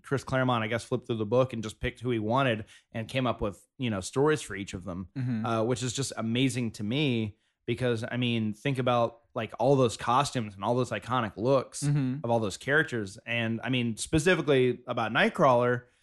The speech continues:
Speaker 1: that's, like, a Spider-Man level costume. Like, they got it right the first time.
Speaker 2: <laughs>
Speaker 1: Like, you shouldn't touch the Spider-Man costume. It's,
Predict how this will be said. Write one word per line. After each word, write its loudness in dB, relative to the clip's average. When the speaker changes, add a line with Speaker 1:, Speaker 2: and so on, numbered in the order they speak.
Speaker 1:
that's, 6
like, 0
a -2
Spider-Man 4
level 4
costume. -4
Like, 0
they 4
got 6
it 6
right 2
the -6
first -6
time. -6
Speaker 2:
<laughs> 2
Speaker 1:
Like, 4
you 2
shouldn't 4
touch 4
the -8
Spider-Man -4
costume. -10
It's, -6